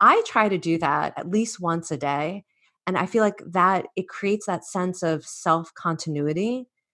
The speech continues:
where, again, it becomes, it c-, becomes impossible to ignore the fact that the things we do today are either a burden to our future self or a gift to our future self.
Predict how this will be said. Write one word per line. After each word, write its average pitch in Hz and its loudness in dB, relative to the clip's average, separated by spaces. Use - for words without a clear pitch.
where, 175 2
again, 175 0
it 165 0
becomes, 170 -2
it 185 -10
c-, - -20
becomes 220 -2
impossible 214 2
to 196 -10
ignore 180 -4
the 208 -8
fact 147 -6
that 147 -8
the 165 -8
things 165 -6
we 165 -2
do 156 0
today 147 -6
are 170 0
either 165 -2
a 147 -4
burden 170 -2
to 190 -6
our 165 0
future 165 -6
self 151 0
or 160 -4
a 147 -6
gift 151 -4
to 160 -4
our 143 -2
future 147 -8
self. 147 0